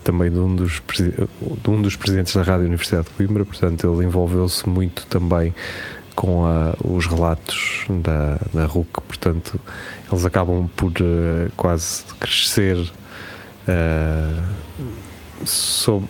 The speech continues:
não, não vou dizer sob sua alçada, mas com o seu apoio, e isso é,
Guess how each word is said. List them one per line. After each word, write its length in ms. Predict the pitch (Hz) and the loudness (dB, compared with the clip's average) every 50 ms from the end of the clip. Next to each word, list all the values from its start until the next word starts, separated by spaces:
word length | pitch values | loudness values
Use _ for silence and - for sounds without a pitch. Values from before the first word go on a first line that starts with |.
| - - 131 | -6 -2 0
não, 260 | 120 110 110 107 107 | 2 2 4 2 2
não 320 | 104 104 104 107 107 107 | 2 2 2 2 2 2
vou 160 | 104 107 107 | 2 2 2
dizer 160 | 101 104 107 104 | 2 2 2 2
sob 240 | - - 113 101 | 2 0 0 0
sua 220 | - - - 110 104 | 0 0 2 2 2
alçada, 500 | 101 98 - - 110 101 104 101 104 104 | 2 2 2 2 2 2 4 2 2 2
mas 240 | 101 98 95 - - | 2 2 0 0 -2
com 280 | - - 107 98 95 | -2 0 0 2 2
o 60 | 95 | 2
seu 280 | 95 - - 98 95 92 | 0 0 2 2 2 2
apoio, 500 | 87 - - 95 92 92 95 98 95 92 | 0 0 2 2 2 4 4 2 2 2
e 220 | 90 87 85 85 | 2 2 2 2
isso 320 | 82 85 - - - - 95 | 0 0 -2 -2 0 0 2
é, 380 | 90 85 85 85 82 82 82 | 2 2 2 2 2 2 0